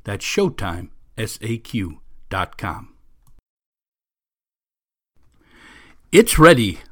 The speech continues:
our latest training course, Mindset, Developing Your Mental Performance.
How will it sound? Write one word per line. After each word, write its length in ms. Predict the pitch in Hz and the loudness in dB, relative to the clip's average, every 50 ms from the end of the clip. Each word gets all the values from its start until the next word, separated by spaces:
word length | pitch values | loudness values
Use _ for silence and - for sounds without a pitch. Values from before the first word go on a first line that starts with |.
| - - - | -14 -6 0
our 240 | - 220 190 131 113 110 | 2 4 4 4 4 4
latest 400 | 123 160 156 123 110 - - - | 4 4 4 4 2 -2 -4 -2
training 360 | - 151 147 131 123 113 98 | 4 4 6 6 6 4 0
course, 540 | - - 113 104 92 82 - - - - - - - - - - | -2 -4 -4 -4 -4 -6 -10 -14 -18 -18 -20 -20 -20 -18 -10 -6
Mindset, 680 | - 110 120 135 135 123 104 - - - 92 82 - - - - - - | -2 2 4 4 4 4 4 0 -4 -6 -6 -6 -8 -12 -16 -16 -14 -12
Developing 640 | - 107 87 101 120 143 175 - - 208 208 202 180 - - | -10 -8 -6 -2 -2 0 0 0 0 0 0 0 -2 -4 -6
Your 300 | - 110 113 117 120 117 | -4 0 0 2 2 2
Mental 360 | 107 98 110 113 110 - 113 | 0 0 0 -2 -2 -4 -6
Performance. 840 | 104 - - 110 - - 95 87 85 82 73 78 - - - - | -6 -6 -10 -10 -8 -8 -8 -8 -8 -8 -10 -12 -14 -18 -20 -20